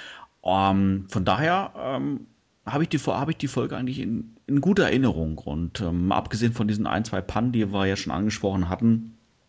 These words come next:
wie beispielsweise es mit diesem Tonbandgerät und,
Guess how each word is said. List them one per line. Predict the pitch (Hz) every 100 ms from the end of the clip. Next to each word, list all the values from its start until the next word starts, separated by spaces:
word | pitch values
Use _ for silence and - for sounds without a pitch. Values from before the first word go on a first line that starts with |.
| _ _ -
wie | 95
beispielsweise | 92 90 - 85 92
es | -
mit | 87
diesem | 87 87
Tonbandgerät | 120 123 113 101 92 101 92 87 90 90
und, | 76 76